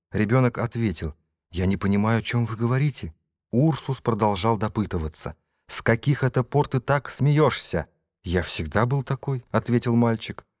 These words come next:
Урсус повернулся лицом к сундуку и произнёс вполголоса: «Я думал, что этого уже не делают».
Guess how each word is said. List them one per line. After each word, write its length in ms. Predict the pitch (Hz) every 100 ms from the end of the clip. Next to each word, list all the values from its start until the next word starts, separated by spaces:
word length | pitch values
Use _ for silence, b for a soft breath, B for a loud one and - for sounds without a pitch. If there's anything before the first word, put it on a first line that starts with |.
| _ _ _ _
Урсус 400 | - 131 - 123
повернулся 560 | - 113 117 117 123 113
лицом 340 | 107 - 117
к 40 | 110
сундуку 560 | 104 98 104 - 156 _ _ _
и 100 | -
произнёс 600 | 117 - 113 101 110 123
вполголоса: 840 | - - 127 117 113 90 - 82 76 _ _ _ _ _ _ _ _
«Я 260 | 87 82 110
думал, 520 | 85 110 131 131 127 - _ _ _ _
что 380 | - - 220 -
этого 440 | 113 131 - 113 120
уже 400 | 120 92 95 117
не 180 | 120 107
делают». 840 | 107 110 90 82 76 73 - -